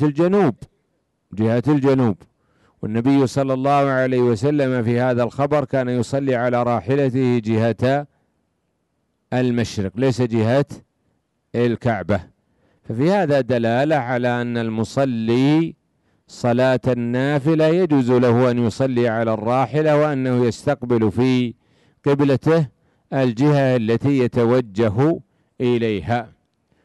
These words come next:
قال: "والسجود أخفض من الركوع"، أي أن إيماءه بالسجود أعظم وأكثر وأشد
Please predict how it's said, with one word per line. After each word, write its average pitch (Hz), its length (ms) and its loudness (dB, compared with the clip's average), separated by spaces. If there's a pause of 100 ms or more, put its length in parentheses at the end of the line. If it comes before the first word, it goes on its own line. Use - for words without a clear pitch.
(160)
قال: 143 300 2
"والسجود 156 840 2
أخفض 151 540 0
من 139 260 0
الركوع"، 113 680 0 (540)
أي 127 260 2
أن 143 160 -2
إيماءه 139 1080 -2 (1040)
بالسجود 139 920 2 (160)
أعظم 131 600 0 (720)
وأكثر 117 1080 0
وأشد 117 580 0